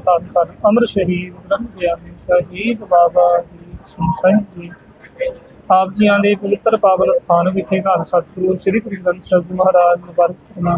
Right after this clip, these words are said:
ਚਾਹੁੰਦਾ ਹਾਂ। ਪੰਜਾਬ ਦੀ ਪਾਵਨ ਭੂਮੀ ਸਰਬੱਤ ਦੇ ਭਲੇ ਦੀ ਦਾਤ ਨੂੰ ਅਰਦਾਸ ਕਰਨੀ ਸਤਿਗੁਰੂ ਮੇਰਾ ਕਰਨੀ। ਦਰੋਂ ਕਰੋ ਸਰਬੱਤ ਸੰਗਤਾਂ ਦਾ ਭਲਾ ਕਰਨਾ, ਦਰੋਂ ਕਰੋ ਸਰਬੱਤ ਸੰਗਤਾਂ ਨੂੰ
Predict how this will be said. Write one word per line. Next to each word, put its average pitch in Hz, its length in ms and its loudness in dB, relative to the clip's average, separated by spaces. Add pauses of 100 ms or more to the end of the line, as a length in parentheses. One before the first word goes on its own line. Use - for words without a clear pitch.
ਚਾਹੁੰਦਾ 170 460 -4
ਹਾਂ। 175 320 -4
ਪੰਜਾਬ 175 440 -2
ਦੀ 180 60 -16 (160)
ਪਾਵਨ 170 240 2
ਭੂਮੀ - 720 -18
ਸਰਬੱਤ 185 460 0
ਦੇ 226 240 4
ਭਲੇ 180 200 2
ਦੀ 226 140 -10
ਦਾਤ 185 280 2
ਨੂੰ 175 120 -6
ਅਰਦਾਸ 170 380 -2
ਕਰਨੀ 175 220 -18
ਸਤਿਗੁਰੂ - 440 -8
ਮੇਰਾ 196 200 2
ਕਰਨੀ। 180 420 -2 (1080)
ਦਰੋਂ 226 260 4
ਕਰੋ 220 240 4
ਸਰਬੱਤ 208 440 0
ਸੰਗਤਾਂ 202 440 0
ਦਾ 196 140 2
ਭਲਾ 185 320 4
ਕਰਨਾ, 185 420 2
ਦਰੋਂ 185 340 0
ਕਰੋ 185 240 -2
ਸਰਬੱਤ 190 420 -2
ਸੰਗਤਾਂ 185 420 -2
ਨੂੰ 175 200 0